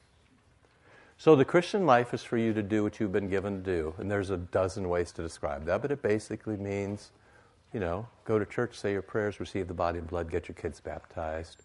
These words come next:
be really generous, be merciful toward other people, have a big reach, but don't try to overreach as if it depends on you, and remember that everything comes into orbit around Christ.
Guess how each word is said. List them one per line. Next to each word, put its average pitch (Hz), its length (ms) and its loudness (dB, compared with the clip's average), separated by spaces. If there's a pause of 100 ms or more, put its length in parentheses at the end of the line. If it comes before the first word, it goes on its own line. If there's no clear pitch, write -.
(500)
be 117 120 4
really 110 300 4
generous, 101 840 -4 (1120)
be 98 120 -2
merciful 87 440 -4
toward 87 200 -4
other 85 220 0
people, 85 440 -4 (440)
have 98 200 4
a 85 60 -2
big 90 260 2
reach, 110 540 -2 (840)
but 120 100 0
don't 165 160 4
try 135 180 4
to 104 100 4
overreach 95 540 2
as 87 100 -4
if 92 140 -2
it 82 80 -8
depends 85 460 -6
on 76 220 -6
you, 82 400 -4 (220)
and 95 100 -6
remember 101 300 -2
that 87 140 -2
everything 95 320 -2
comes 90 280 -4
into 87 160 -4
orbit 87 340 -2
around 85 380 -4
Christ. - 540 -6